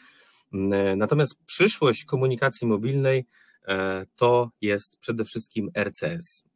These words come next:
nazywane niekiedy S M S-em dwa zero.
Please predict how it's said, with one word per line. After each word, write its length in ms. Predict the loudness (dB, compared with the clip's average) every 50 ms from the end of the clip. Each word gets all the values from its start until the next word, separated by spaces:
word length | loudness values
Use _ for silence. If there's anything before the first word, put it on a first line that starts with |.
| _ _ _ -6
nazywane 480 | -4 -2 -2 0 0 2 4 4 4 4
niekiedy 340 | 2 0 0 0 2 2 2
S 160 | 0 2 0
M 100 | 0 0
S-em 240 | 0 -2 -4 -8 -8
dwa 220 | -4 0 0 0
zero. 380 | 0 0 -2 0 2 2 2